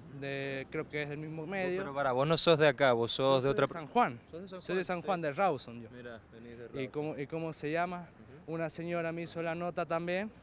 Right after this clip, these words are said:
Speaker 2: A ver, mostrame bien la camiseta, a ver, mostrame bien la camiseta. La firma, ¿camiseta de qué año, si no me equivoco?
Speaker 1: Este de Estados Unidos, noventa y cuatro.
Speaker 2: Mira,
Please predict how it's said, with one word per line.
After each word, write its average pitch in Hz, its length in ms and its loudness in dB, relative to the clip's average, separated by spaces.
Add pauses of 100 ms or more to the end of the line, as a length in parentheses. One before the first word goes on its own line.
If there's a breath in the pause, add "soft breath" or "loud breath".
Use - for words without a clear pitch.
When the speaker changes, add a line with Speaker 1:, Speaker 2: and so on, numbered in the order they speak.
(100)
Speaker 2:
A 113 40 -14
ver, - 180 -12
mostrame 370 380 -14
bien 392 140 -10
la 403 80 -6
camiseta, 120 600 2
a - 20 4
ver, 147 120 4
mostrame 180 440 2
bien 180 120 4
la 185 120 4
camiseta. 180 720 4
La 151 120 8
firma, 190 360 8
¿camiseta 170 540 6
de 190 140 10
qué 151 200 8
año, 120 240 8
si 127 160 -2
no 123 80 0
me 131 100 2
equivoco? 120 380 -2
Speaker 1:
Este 147 220 -6
de 131 640 0
Estados 143 300 -2
Unidos, 147 240 -2
noventa 143 300 -4
y 135 40 -8
cuatro. 147 340 -6 (200)
Speaker 2:
Mira, 113 320 -12